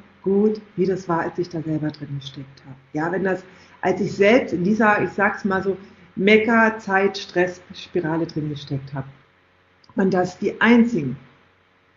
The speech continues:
die einzige Person, die dich da rausholen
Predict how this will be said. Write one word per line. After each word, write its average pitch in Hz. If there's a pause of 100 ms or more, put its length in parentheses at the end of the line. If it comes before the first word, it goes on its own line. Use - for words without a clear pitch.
(320)
die -
einzige 233
Person, 156 (1000)
die 175
dich 214
da 240
rausholen 147